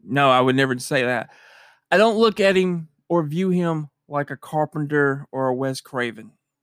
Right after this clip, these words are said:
though. I, I don't view him that up. He's not up there. For me, he's more of a, um, George Romero type guy who, uh,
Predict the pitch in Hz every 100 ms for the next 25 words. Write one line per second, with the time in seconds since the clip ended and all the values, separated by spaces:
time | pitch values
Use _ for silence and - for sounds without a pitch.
0 | _ _ 123 117 110 113 117 143 165 131
1 | 147 156 143 127 135 127 135 - _ -
2 | 135 139 _ - 135 151 151 139 143 139
3 | 143 143 - _ _ _ _ _ _ _
4 | _ _ _ _ _ _ _ - 165 190
5 | 220 202 190 175 185 185 175 170 165 160
6 | 143 131 - _ _ _ _ _ _ _
7 | _ _ _ _ _ _ _ _ _ _
8 | _ 143 165 170 147 139 131 113 - _
9 | _ _ _ _ _ _ _ _ _ _
10 | _ _ - 135 - 120 92 - _ _
11 | _ _ _ _ _ _ _ 139 139 135
12 | 123 120 117 110